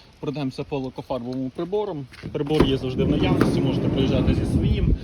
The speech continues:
можете брати мого. Є такі дві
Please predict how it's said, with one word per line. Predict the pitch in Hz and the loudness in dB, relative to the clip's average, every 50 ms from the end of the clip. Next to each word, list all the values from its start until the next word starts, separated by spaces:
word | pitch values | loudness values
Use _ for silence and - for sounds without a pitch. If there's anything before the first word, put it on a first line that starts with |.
| - - - - - - - - - - - 120 | 0 0 0 0 0 -2 -2 -4 -6 -8 -8 -8
можете | 123 131 135 131 123 - - - 123 | -6 -6 -6 -6 -8 -10 -10 -10 -10
брати | 113 113 123 123 120 143 | -8 -6 -6 -6 -6 -8
мого. | 156 185 208 202 - 156 | -8 -8 -8 -6 -6 -8
Є | 139 127 135 147 139 120 110 - - - - - - | -8 -6 -4 -4 -4 -4 -4 -8 -14 -20 -20 -20 -20
такі | - - - - 113 107 | -20 -16 -12 -10 -10 -8
дві | 107 113 117 110 | -6 -6 -6 -6